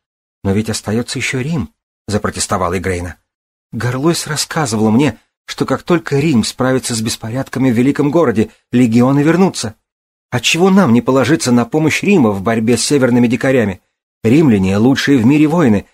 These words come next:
они выстроили огромную стену на севере, чтобы сдержать натиск разбойников. В голосе Мерлина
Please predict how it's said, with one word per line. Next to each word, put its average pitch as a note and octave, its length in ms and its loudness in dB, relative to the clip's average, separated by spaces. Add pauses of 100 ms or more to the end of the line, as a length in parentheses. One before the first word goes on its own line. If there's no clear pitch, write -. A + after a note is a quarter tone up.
(160)
они A#2 240 2
выстроили A2+ 520 0
огромную B2 500 2
стену C3+ 320 0
на C3+ 100 2
севере, B2 440 2 (180)
чтобы B2 300 0
сдержать A2 560 -2
натиск C3 380 -4
разбойников. D3 640 0 (680)
В D#2 180 -12
голосе G2 500 -2
Мерлина A#2 600 0